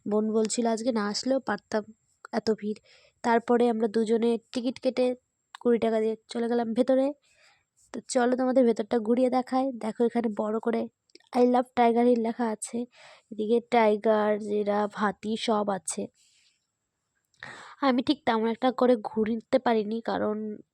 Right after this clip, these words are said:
আমার আবার দিদি বাড়ি হাওড়া যাওয়ার কথা,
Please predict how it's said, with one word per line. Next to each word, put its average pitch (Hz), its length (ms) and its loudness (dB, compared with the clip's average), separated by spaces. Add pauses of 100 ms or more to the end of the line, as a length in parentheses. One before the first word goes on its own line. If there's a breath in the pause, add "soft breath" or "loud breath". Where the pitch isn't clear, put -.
(1160 loud breath)
আমার 220 260 0
আবার 240 220 4 (1160 loud breath)
দিদি 226 260 2
বাড়ি 233 260 2
হাওড়া 220 320 2
যাওয়ার 214 200 2
কথা, 208 260 -8